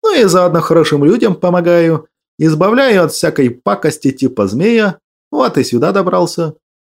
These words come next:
"А ищих ты будешь, Иван?" полюбопытствовал Матроскин. "Княжеского рода мы", по-простецки отозвался богатырь. "Васильковичи, сыновья Василька Романовича, князя Белзерского,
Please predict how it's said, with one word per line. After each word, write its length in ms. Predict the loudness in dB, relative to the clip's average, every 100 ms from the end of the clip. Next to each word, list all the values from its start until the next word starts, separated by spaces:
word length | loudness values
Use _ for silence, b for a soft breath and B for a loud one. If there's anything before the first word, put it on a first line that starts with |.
| _ _ -8
"А 260 | -4 0 0
ищих 500 | 0 -2 -4 -4 0
ты 120 | 0
будешь, 580 | 2 2 2 -2 -4 -10 0
Иван?" 460 | 2 2 0 -4 _ _ _ _ _ -2
полюбопытствовал 840 | 0 2 2 0 -2 -2 0 2
Матроскин. 680 | 2 0 0 -2 -4 -8 -10 _ _ _ _
"Княжеского 760 | -4 0 2 0 -2 0 0 2
рода 260 | 0 0
мы", 320 | 0 0 -2 -8 _ _ _ -6
по-простецки 800 | -4 0 -2 0 -2 -2 -2 -2
отозвался 600 | 0 0 0 0 0 -2
богатырь. 540 | -2 -2 -2 -4 -6 _ _ _ -4
"Васильковичи, 1040 | -2 0 0 -2 0 0 0 -2 -4 -4 _ _ _
сыновья 480 | -6 -2 0 2 2
Василька 540 | 0 0 0 2 0
Романовича, 640 | 2 0 2 2 2 2 -2
князя 420 | 0 0 2 2
Белзерского, 920 | 2 2 2 0 0 0 0 0 -4